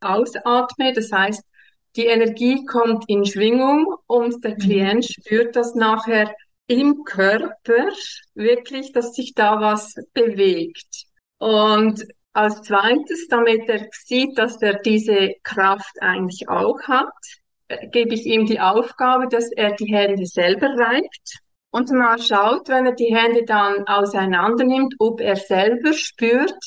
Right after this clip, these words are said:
Speaker 1: dass er dies zwischen den Innenflä-, Handflächen diese Energie, die er nämlich selber hat, dass er die auch spüren kann.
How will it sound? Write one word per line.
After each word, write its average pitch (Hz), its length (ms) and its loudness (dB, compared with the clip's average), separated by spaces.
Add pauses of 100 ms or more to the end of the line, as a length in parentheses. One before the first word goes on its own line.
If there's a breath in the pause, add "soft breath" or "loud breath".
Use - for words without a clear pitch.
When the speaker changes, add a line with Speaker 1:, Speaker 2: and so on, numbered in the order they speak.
(360 soft breath)
Speaker 1:
dass 220 280 0
er 226 160 0
dies 220 360 -4
zwischen 208 460 0
den 190 220 0
Innenflä-, 285 600 2 (100)
Handflächen 226 960 0 (680 loud breath)
diese 240 260 0
Energie, 226 880 2
die 233 180 0
er 202 180 0
nämlich 175 420 -4
selber 262 520 0
hat, 214 300 0 (580 soft breath)
dass 220 240 -2
er 226 60 0
die 240 400 2
auch 226 340 2
spüren 247 640 2
kann. 180 480 -6